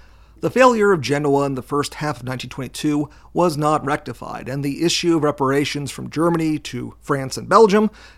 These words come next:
dragged on endlessly. Finally, by the end of the year, Germany threw up its hands and defaulted,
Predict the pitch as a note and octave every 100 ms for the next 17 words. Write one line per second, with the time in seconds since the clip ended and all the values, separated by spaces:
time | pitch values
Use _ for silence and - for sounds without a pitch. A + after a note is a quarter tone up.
0 | - D3 E3+ F3+ D3 - D3 D3 C#3 -
1 | - D#3+ D#3 C3 - - - - - -
2 | - - - B3 D3+ C#3 F#3 - - C3
3 | C#3 C3+ F#3 A3 C#3+ C#3 D3 F3+ - -
4 | - B2+ C3 - C3 B2+ - - A3 G#3+
5 | G3+ D3+ D3+ C#3+ D3+ - C3+ C#3+ - -